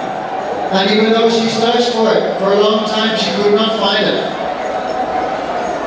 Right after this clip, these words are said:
Then weeping, she went to Mother Sachi and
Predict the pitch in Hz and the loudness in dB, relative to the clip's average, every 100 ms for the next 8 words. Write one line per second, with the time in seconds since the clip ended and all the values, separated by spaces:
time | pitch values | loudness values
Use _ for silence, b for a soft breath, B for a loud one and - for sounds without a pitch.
0 | - 196 214 220 226 240 254 247 - - | -4 0 2 4 4 4 4 4 2 0
1 | 208 208 214 208 208 214 220 220 220 214 | 2 2 2 2 2 2 2 2 0 0
2 | - 170 - - - | 0 0 -2 -2 -4